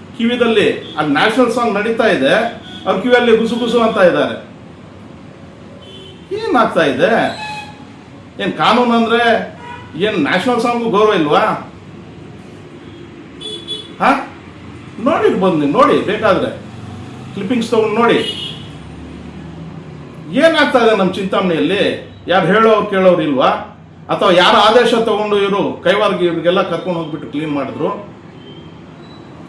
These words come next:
ಆ, ಮೊನ್ನೆ ನೋಡಿದ್ರೆ ಆ ಶಿವಘಟ್ಟ ವಿಚಾರದಲ್ಲಿ ನೀವು ಕೇಳಿದ್ರಿ, ಆ, ಏನದು ರಾಜುಗೌಡ್ರ ಬಗ್ಗೆ ಅಂತ.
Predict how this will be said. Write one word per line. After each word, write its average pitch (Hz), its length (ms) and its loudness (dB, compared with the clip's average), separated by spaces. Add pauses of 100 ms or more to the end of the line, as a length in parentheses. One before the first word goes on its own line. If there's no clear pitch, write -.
(920)
ಆ, 202 120 4 (640)
ಮೊನ್ನೆ 214 380 2
ನೋಡಿದ್ರೆ 214 720 4 (1080)
ಆ 170 280 6 (720)
ಶಿವಘಟ್ಟ 220 360 2 (600)
ವಿಚಾರದಲ್ಲಿ 175 880 0 (1300)
ನೀವು 190 240 0
ಕೇಳಿದ್ರಿ, 135 640 -2 (720)
ಆ, 139 420 2
ಏನದು 156 640 -2
ರಾಜುಗೌಡ್ರ 180 460 2
ಬಗ್ಗೆ 135 300 -2
ಅಂತ. 120 200 -4